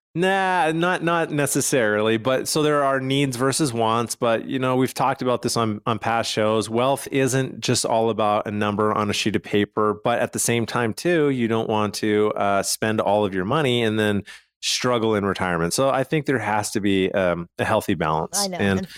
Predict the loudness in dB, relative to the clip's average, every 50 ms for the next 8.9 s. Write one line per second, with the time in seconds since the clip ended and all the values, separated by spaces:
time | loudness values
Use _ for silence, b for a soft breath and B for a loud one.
0 | B B B -10 -6 -2 0 0 0 0 -2 -4 -2 0 0 0 0 -2 -2 -6
1 | -4 -2 -2 -2 -2 -2 -4 -6 -6 -6 -6 -6 -6 -6 -6 -6 -8 -8 -8 -8
2 | -10 -12 -12 -12 -12 -12 -12 -14 -14 -8 -4 -2 -2 -2 -2 -2 -8 -8 -8 -4
3 | 0 0 2 2 2 2 2 2 2 2 2 2 0 0 0 0 0 0 2 2
4 | 2 2 0 0 0 0 0 0 2 2 2 2 0 -2 -4 -2 0 0 2 2
5 | 0 0 0 0 0 -2 -2 -2 0 0 0 0 0 0 0 0 0 0 0 2
6 | 2 2 2 0 -4 -8 -12 -6 -6 -2 0 2 2 0 -2 -4 _ b b b
7 | b b b b b b -8 -4 -2 0 2 0 0 0 0 0 0 0 -2 -4
8 | -4 -2 0 2 2 0 -2 -4 -8 _ -2 0 0 2 2 0 -2 -4